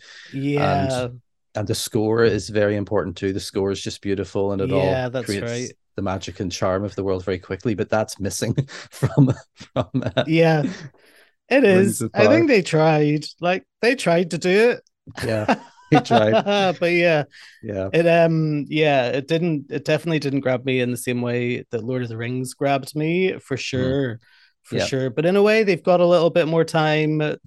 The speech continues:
Speaker 1: I guess they're easing people into it, maybe. I
Speaker 2: Yeah.
Speaker 1: don't know, maybe they're conscious that some people might be watching this without any past knowledge of Lord of the Rings or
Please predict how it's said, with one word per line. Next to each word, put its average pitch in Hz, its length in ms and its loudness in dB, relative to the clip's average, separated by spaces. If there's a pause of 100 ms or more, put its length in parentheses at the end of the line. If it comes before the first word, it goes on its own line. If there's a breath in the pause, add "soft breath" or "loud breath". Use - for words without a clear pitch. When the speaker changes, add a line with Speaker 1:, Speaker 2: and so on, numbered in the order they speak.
Speaker 1:
I 143 80 0
guess 139 360 0
they're 143 160 -2
easing 139 360 -2
people 135 260 -4
into 139 260 0
it, 156 80 2
maybe. 180 480 0 (380 loud breath)
I 147 60 2
Speaker 2:
Yeah. 147 60 2
Speaker 1:
don't 165 100 2
know, 165 140 4
maybe 165 280 2
they're 151 160 2
conscious 160 520 -2
that 131 160 -2
some 147 200 -2
people 143 240 0
might 139 240 0
be 135 60 -4
watching 139 480 0
this 139 260 -2
without 135 260 0
any 135 340 2
past 139 360 -2
knowledge 135 480 0
of 120 240 -4
Lord 135 220 -2
of 123 40 -4
the 131 100 -4
Rings 131 440 -2
or 123 380 -2